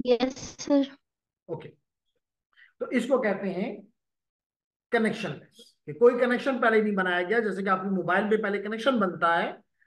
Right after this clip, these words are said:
Speaker 2: जब connection बन जाता है, ensure हो जाता है कि जी everything is good, then your speech or your video or audio whatever that moves।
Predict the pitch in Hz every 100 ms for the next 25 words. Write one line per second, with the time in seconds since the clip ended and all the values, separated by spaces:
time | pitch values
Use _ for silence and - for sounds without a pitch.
0 | _ _ 147 208 240 240 254 214 202 262
1 | 285 262 233 196 190 220 214 254 285 285
2 | 240 226 220 208 208 190 190 214 196 196
3 | 202 180 156 156 233 196 151 233 269 247
4 | 226 208 - 226 226 208 190 185 185 175
5 | 190 202 208 196 175 180 196 190 180 185
6 | 190 226 - - _ 151 196 196 196 -
7 | - _ _ _ _ _ - 208 208 131